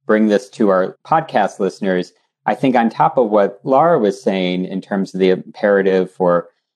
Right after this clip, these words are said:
thinking about students holistically and putting equity at the center of the transfer conversation is also the business case, which came out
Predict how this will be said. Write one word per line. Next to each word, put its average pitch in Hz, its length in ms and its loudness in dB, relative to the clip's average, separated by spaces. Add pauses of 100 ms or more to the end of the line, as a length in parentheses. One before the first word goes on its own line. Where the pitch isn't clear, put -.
(240)
thinking 117 280 0
about 101 200 0
students 95 320 -4
holistically 120 1040 2
and 95 300 -2
putting 98 260 0
equity 95 500 2
at 90 140 0
the 92 80 -4
center 92 640 2 (400)
of 98 400 0 (120)
the 101 140 0
transfer 104 480 -2
conversation 98 1000 0
is 113 140 -2
also 165 360 0
the 156 100 0
business - 480 0
case, - 540 -4 (320)
which - 320 -2
came 147 480 2
out 117 460 2